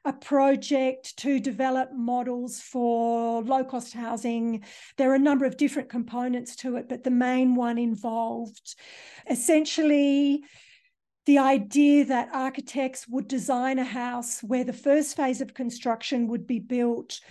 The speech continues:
by in, using the construction techniques to lower costs, and then residents would ex-, expand their houses over time,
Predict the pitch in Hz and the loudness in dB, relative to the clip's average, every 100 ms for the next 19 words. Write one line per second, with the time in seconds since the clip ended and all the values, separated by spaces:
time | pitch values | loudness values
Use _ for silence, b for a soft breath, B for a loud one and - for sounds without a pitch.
0 | b b _ 269 247 247 240 240 240 247 | b b _ 0 2 2 2 0 0 0
1 | 240 240 - _ _ _ 302 262 277 285 | -2 -4 -14 _ _ _ 0 0 2 4
2 | 311 330 269 269 247 240 - - - 294 | 6 4 2 2 0 -4 -8 -10 -2 0
3 | - 285 - 302 285 285 294 302 302 - | 2 0 2 0 2 0 2 0 -2 -6
4 | 254 233 233 226 233 262 381 - - - | -2 0 0 -2 -6 -10 -8 -10 -12 -12
5 | - B B B B 269 262 240 247 247 | -14 B B B B 4 6 8 6 4
6 | 247 240 240 - - 262 277 277 254 247 | 6 4 2 -4 0 4 4 4 0 0
7 | 247 - 247 254 - 233 - - - _ | -4 -6 -4 -4 -8 -10 -10 -10 -16 _
8 | _ - 262 - - 302 311 285 233 247 | _ -12 -10 -4 0 2 4 2 0 -4
9 | 247 269 240 - 262 285 285 294 254 233 | -4 -4 -8 -2 2 2 0 -6 -8 -6
10 | 233 240 | -6 -8